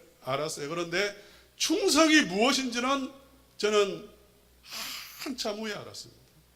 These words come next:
제가 한번 연천에 한탄강이 있는데, 그 한탄강변을 신장로를 걸어가고 있는데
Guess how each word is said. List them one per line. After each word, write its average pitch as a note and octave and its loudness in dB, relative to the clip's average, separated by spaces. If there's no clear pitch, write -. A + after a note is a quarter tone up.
제가 G#3 8
한번 G3+ 0
연천에 F#3 2
한탄강이 A#3 -2
있는데, D3+ -6
그 F3+ -8
한탄강변을 F#3 -4
신장로를 A3 0
걸어가고 E3+ -4
있는데 D3 -10